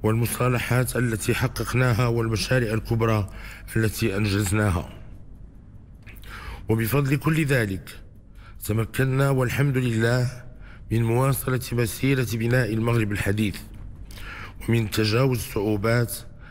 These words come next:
التي اعترضت مسارنا، كما نشكره تعالى على ما خصنا به من توفيق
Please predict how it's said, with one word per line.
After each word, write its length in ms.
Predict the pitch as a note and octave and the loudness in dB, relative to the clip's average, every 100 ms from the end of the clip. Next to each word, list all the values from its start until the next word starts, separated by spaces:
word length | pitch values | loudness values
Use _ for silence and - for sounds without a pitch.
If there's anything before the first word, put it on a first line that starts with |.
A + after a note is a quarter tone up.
| - - - - | -16 -16 -14 -2
التي 420 | A#2+ A#2 G#2+ - G#2 | 0 2 0 0 -2
اعترضت 600 | F#2 B2+ C3 A#2+ A#2 A2+ | 2 2 2 2 -2 0
مسارنا، 640 | G2+ A2 G#2 G2+ E2 C#2 - - - - - - - - - | 2 4 4 2 0 -4 -8 -8 -8 -8 -8 -8 -10 -8 0
كما 260 | G#2+ G#2+ | 2 2
نشكره 600 | G#2+ G#2+ - A2+ A#2 A#2 | 2 0 0 2 2 2
تعالى 640 | A2+ A2+ G#2 A2+ B2+ C3+ B2+ - - - - - - - - A2 | 0 0 2 4 4 2 -2 -8 -12 -12 -12 -12 -12 -14 -4 0
على 280 | A#2+ A#2 | 2 4
ما 160 | A2+ A2 | 4 2
خصنا 560 | - A#2 - B2 A#2+ A#2+ | 0 -2 0 2 2 2
به 360 | A#2 B2 A#2+ | 2 2 2
من 200 | A#2 A2+ | 2 0
توفيق 480 | - A#2 G2+ B2 | 2 0 2 0